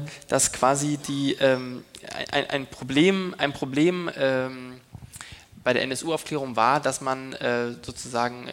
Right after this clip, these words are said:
an diesen, äh, diesen Rassismus in der Mitte gar nicht hat wahrnehmen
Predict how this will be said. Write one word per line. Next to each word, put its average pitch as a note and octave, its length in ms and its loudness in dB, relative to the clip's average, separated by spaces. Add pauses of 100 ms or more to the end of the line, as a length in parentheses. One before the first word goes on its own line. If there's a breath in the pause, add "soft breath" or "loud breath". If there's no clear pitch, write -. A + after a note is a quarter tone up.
(140)
an - 260 -12
diesen, B2+ 400 -10 (340)
äh, A#2+ 120 -10 (260)
diesen D3 140 -4
Rassismus D3+ 500 0
in D3 80 -6
der C3 100 2
Mitte D3+ 240 -2
gar B2+ 200 6
nicht C#3 180 -8
hat B2+ 160 -4
wahrnehmen A#2+ 560 0